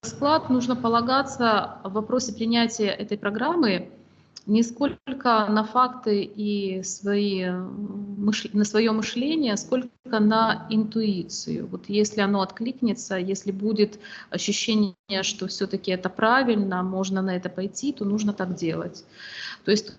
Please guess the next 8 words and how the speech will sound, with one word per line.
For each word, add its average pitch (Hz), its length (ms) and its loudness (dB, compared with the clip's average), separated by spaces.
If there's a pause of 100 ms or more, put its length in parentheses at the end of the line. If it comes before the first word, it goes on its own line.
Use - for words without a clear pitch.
тут 262 160 -6
придется 254 560 0
нам, 262 640 2
э, 196 640 -2
эту 220 160 0
программу 240 500 2
воспринимать 214 600 0
больше 220 500 0